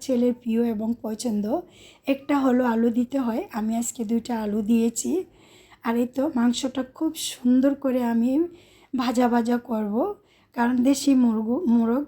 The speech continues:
দেশি মোরগ, রাতা বা মুরগি, আপনি যেটাই রান্না করেন না কেন, সেটা কিন্তু অনেক দীর্ঘ সময় নিয়ে রান্না করতে হয়, তাহলে কিন্তু তার স্বাদও থাকে এবং যে একটা দুর্গন্ধ থাকে, সেটা দূর হয়ে যায়। বাস, এই তো দেখছেন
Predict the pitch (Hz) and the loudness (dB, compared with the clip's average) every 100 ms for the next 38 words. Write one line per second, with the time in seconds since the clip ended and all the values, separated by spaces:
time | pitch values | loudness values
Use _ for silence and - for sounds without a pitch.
0 | - 254 262 247 240 233 254 262 240 226 | -4 -4 0 2 2 2 0 -2 -4 -6
1 | - 240 226 233 240 247 214 247 330 - | -4 -6 -2 4 4 4 0 -2 -4 -12
2 | - - 254 262 277 262 285 277 277 277 | -20 -10 -8 0 2 6 4 4 4 4
3 | 269 262 269 - 269 247 254 254 247 240 | 2 4 2 2 0 2 2 2 0 -4
4 | 220 226 320 - 247 240 233 233 262 233 | -2 0 0 -2 -2 0 2 2 0 -2
5 | 226 233 214 220 240 262 269 240 240 247 | 0 0 0 0 0 0 0 2 4 4
6 | 226 220 233 247 247 247 233 240 330 - | 2 -2 -2 -4 -8 -8 -6 -4 -6 -12
7 | - - - 262 247 247 240 262 240 254 | -20 -20 -4 0 2 2 2 0 0 -4
8 | - 240 - 233 226 220 240 240 247 233 | -4 -4 -2 -4 -4 -2 -2 -2 -8 -6
9 | 285 370 214 214 208 233 302 311 - - | -4 -4 -4 -2 0 2 2 0 -10 -20
10 | _ - 240 254 262 247 254 294 285 277 | _ -2 2 2 0 0 4 4 6 4
11 | 247 247 214 277 277 269 254 226 254 269 | 2 -2 -8 -6 -6 -6 -6 -4 -2 0
12 | 247 226 190 214 302 - _ _ _ _ | -2 -2 -4 -4 -6 -8 _ _ _ _
13 | _ - 247 202 214 - 269 285 - 294 | _ -2 2 2 2 -2 0 0 2 2
14 | 262 262 - 311 | 2 0 0 0